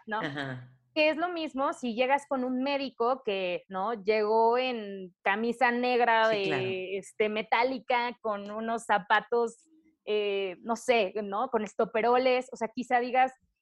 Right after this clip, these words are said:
Speaker 1: o sea, puede ser una eminencia, pero dices, "Ah, mm, no sé, no puede haber otro médico que me presente",
Speaker 2: Sí.
Speaker 1: porque somos vistos antes de ser escuchados, porque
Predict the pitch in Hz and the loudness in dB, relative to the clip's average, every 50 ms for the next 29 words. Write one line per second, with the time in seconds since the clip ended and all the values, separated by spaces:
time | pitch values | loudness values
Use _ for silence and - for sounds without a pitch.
0 | _ _ _ _ _ _ _ - 226 226 214 - 294 311 320 339 349 339 - - | _ _ _ _ _ _ _ -6 -4 -4 -2 0 0 0 2 0 -2 -2 -4 -6
1 | 294 294 294 311 302 285 262 240 220 226 240 254 320 349 - - 277 262 269 349 | -8 -6 -6 -6 -4 -4 -4 -4 -2 2 2 2 2 2 -2 2 2 2 2 2
2 | - 254 226 240 233 240 233 262 277 269 - _ _ - 190 202 220 262 262 262 | 0 0 0 2 0 -2 -4 -4 -4 -6 -6 _ _ -8 -6 -2 0 0 0 -2
3 | - - 285 285 262 - _ 277 294 277 - - 339 330 320 320 320 - 339 349 | -4 -8 -8 -8 -8 -10 _ -10 -10 -10 -6 -6 -6 -4 -4 -6 -6 -6 -4 -4
4 | 349 349 330 302 311 - 349 339 320 254 254 269 277 - _ 311 320 311 _ 302 | -2 -2 -2 -4 -4 -4 -8 -6 -4 -4 -4 -4 -4 -4 _ -6 -6 -4 _ -12
5 | 277 247 233 226 220 220 - - 247 254 - 247 233 247 254 - - - - 233 | -10 -10 -8 -8 -8 -6 -2 -2 -2 0 0 -2 -2 -2 -4 -4 -6 -8 -6 -6
6 | 254 262 - - 269 254 240 - - - 302 302 359 349 269 247 269 294 - _ | -6 -6 -4 -2 -2 -2 -2 -4 -8 -10 -8 -6 -6 -8 -8 -8 -10 -10 -8 _
7 | 311 - 302 277 262 294 294 262 240 - 226 247 254 - 226 196 - 233 226 214 | -8 -8 -6 -6 -6 -8 -8 -10 -6 -4 -4 -4 -4 -6 -12 -8 -4 -4 -4 -4
8 | 190 190 - - 220 226 - 240 226 233 | -6 -8 -8 -10 -10 -4 -4 -4 -4 -4